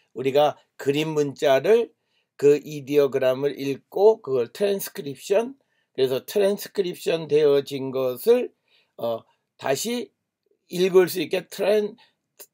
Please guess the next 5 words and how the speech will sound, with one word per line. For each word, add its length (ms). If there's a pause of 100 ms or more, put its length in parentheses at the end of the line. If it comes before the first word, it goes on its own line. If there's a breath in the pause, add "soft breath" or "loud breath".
(140)
어, 220
트랜스-, 500 (180)
트랜스리터레이션. 1600
이거는 340
뭐냐면 600